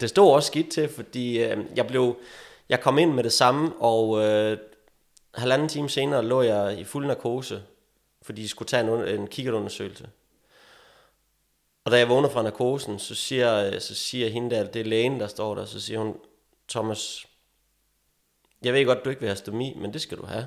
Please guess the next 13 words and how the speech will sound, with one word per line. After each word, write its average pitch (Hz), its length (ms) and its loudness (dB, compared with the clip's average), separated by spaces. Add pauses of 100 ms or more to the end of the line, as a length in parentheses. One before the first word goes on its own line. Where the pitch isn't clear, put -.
(140)
for - 120 -12
ellers 113 220 -8
så 107 60 -12
dør 90 220 -8
du. - 100 -12 (640)
Din 104 480 -10 (120)
tyktarm 143 300 -6
er 117 40 -4
sprunget." 139 420 0 (1200)
Og 113 500 2 (240)
der 113 80 0
er 113 60 2
ikke, 127 180 0